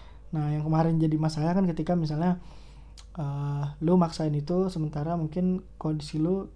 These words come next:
tidak mendukung gitu. Kalau yang waktu kasus kemarin kan kayak mis-, eh, yang dicontohin itu, eh, orang tua anaknya masih kecil, balita atau bayi bahkan, nggak bisa ditinggal, eh, dan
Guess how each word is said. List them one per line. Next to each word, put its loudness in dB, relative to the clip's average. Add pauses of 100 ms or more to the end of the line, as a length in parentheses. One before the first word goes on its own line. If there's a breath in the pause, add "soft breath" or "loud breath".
(140)
tidak -2
mendukung 6
gitu. -4
Kalau -2
yang 0
waktu -4
kasus -6 (160)
kemarin 0
kan 2
kayak 0
mis-, -4
eh, 0
yang 2
dicontohin -4
itu, 0 (800 loud breath)
eh, -4
orang 0
tua 0 (140)
anaknya -2
masih -2
kecil, -2
balita -2
atau -2
bayi 2
bahkan, 0 (400 loud breath)
nggak -2
bisa -4
ditinggal, 0 (320)
eh, -6 (140)
dan -2